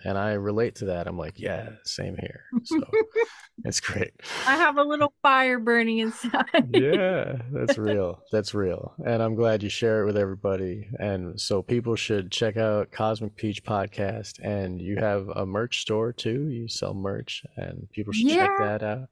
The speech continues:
Speaker 2: Yeah, I have, um, I'm kinda like you. I like to design things based on, um,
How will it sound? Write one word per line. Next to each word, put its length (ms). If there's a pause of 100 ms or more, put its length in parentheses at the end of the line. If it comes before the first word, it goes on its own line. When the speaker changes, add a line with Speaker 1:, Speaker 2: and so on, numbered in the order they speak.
(380)
Speaker 2:
Yeah, 540
I 140
have, 360
um, 600
I'm 180
kinda 260
like 280
you. 140
I 100
like 240
to 100
design 480
things 320
based 380
on, 500
um, 600